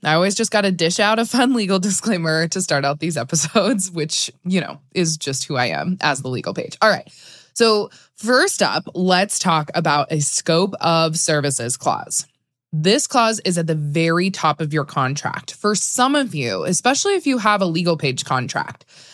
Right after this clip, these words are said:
there are some contracts that we have a clause literally titled scope of services near the top.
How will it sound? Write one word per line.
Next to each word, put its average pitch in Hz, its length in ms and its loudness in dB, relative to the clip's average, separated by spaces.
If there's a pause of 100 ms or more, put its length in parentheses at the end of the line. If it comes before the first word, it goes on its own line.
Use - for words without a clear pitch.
(220)
there 233 180 4
are 226 140 2
some 247 480 0
contracts 202 680 0
that - 180 0
we 175 120 2
have 156 600 0 (280)
a 180 100 0
clause 175 380 2
literally 180 520 0
titled 175 480 0
scope 240 280 2
of 240 120 0
services 233 520 0
near 233 200 2
the 233 160 0
top. 233 380 2